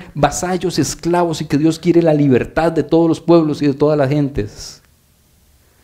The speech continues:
Les daban entonces Biblias especiales para que siguieran creyendo en un Dios que los esclavizaba.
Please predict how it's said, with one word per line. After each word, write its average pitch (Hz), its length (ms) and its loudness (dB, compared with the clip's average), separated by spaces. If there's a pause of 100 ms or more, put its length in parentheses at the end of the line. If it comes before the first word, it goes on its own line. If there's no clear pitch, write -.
(500)
Les 123 140 0
daban 139 460 -2
entonces 135 480 -2
Biblias 120 580 -2 (100)
especiales 120 720 -4 (180)
para 127 220 -2
que 139 120 -4
siguieran 135 560 -2
creyendo 160 440 0
en 151 120 0
un 160 120 0
Dios 147 380 0 (140)
que 147 100 0
los 139 160 -4
esclavizaba. 110 920 -8